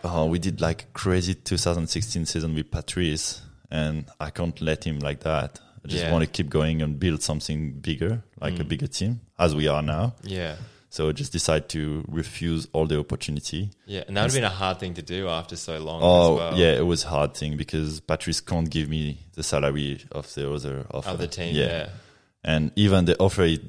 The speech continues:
Speaker 1: gave to me, it was, like, kind of hard for him.
Speaker 2: Yeah.
Speaker 1: So it was
Speaker 2: So
Speaker 1: like,
Speaker 2: you knew
Speaker 1: oh.
Speaker 2: he was trying as
Speaker 1: Yeah.
Speaker 2: well.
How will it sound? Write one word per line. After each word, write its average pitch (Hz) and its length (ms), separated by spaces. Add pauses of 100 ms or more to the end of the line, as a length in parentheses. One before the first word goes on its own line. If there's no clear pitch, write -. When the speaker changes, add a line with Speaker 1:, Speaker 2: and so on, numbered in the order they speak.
Speaker 1:
gave 80 400
to 82 100
me, 80 480
it - 60
was, 76 180
like, 73 220 (220)
kind 80 220
of - 140
hard 76 320
for 71 180
him. 85 200 (240)
Speaker 2:
Yeah. 90 460 (280)
Speaker 1:
So 73 340
it - 40
was 76 160
Speaker 2:
So 82 100
Speaker 1:
like, 73 100
Speaker 2:
you 92 80
knew 95 140
Speaker 1:
oh. - 20
Speaker 2:
he 92 120
was 85 160
trying 80 420
as 80 60
Speaker 1:
Yeah. 78 140
Speaker 2:
well. 78 280